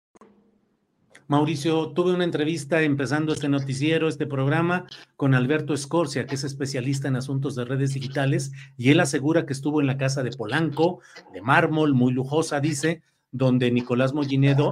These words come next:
habría estado ahí, y que estaban organizando cosas para este movimiento, eh, ambientalista social Más por México, y que les dijo el propio Nico que era por instrucciones de López Obrador para dividir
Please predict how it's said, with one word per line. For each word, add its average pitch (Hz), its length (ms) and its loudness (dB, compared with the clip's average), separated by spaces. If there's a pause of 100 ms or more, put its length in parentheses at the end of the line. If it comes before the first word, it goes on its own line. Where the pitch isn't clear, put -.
(120)
habría 117 260 -4
estado 139 300 0
ahí, 139 260 4 (380)
y 131 120 -6
que - 80 -4
estaban 151 340 2
organizando 143 760 0
cosas 147 340 -4
para 123 200 -4
este 131 180 -4
movimiento, 131 840 2 (480)
eh, 113 240 -2
ambientalista 117 840 -2
social 131 520 0
Más 123 240 2
por 135 200 -4
México, 143 580 -2 (280)
y 139 140 0
que 139 100 4
les 123 220 4
dijo 170 280 0
el 117 80 0
propio 139 440 0
Nico 143 560 4 (320)
que 127 200 4
era 156 220 4 (300)
por 127 160 0
instrucciones 143 680 0
de 123 100 0
López 139 340 0
Obrador 127 420 2 (140)
para 117 260 -2
dividir 123 480 -2